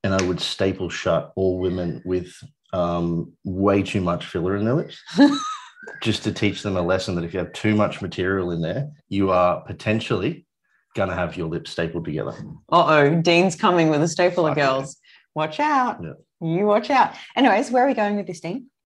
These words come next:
Speaker 2: Your intro has, has dragged.
Speaker 1: Oh, I was just, uh, we're not going anywhere with the intro other
Speaker 2: Oh.
Speaker 1: than into the meat and veg, as they say, of this podcast, which is
Speaker 2: Okay.
Speaker 1: just a bit of a fun Q and A.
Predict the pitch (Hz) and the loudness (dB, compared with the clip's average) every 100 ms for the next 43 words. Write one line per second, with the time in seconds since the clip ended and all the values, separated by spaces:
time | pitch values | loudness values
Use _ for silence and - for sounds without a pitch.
0 | _ _ _ _ _ _ - 202 190 202 | _ _ _ _ _ _ 2 4 4 4
1 | 202 180 175 147 160 156 151 143 143 135 | 2 2 0 -4 -8 -6 -2 -2 -4 -10
2 | - _ _ _ _ - - - - 208 | -18 _ _ _ _ 2 2 2 0 4
3 | 151 - 110 - - 110 127 139 147 127 | 4 0 -6 -4 2 4 6 4 2 2
4 | 95 147 120 95 92 104 104 156 139 135 | 2 2 2 0 -4 -4 -2 0 0 0
5 | 160 110 110 92 98 95 113 - 87 104 | 0 0 -2 -4 -8 -4 -4 -4 -6 -4
6 | 131 - - - 98 90 92 85 95 95 | -4 -8 -14 -12 -10 -4 -4 -2 0 0
7 | 87 95 92 - 107 - 87 - 123 151 | -2 -6 -4 -2 0 0 -2 -2 -4 -2
8 | 190 220 220 135 95 87 - 95 92 - | -2 -2 -2 -2 -2 -4 -6 -6 -6 -2
9 | 107 156 - | 0 0 -4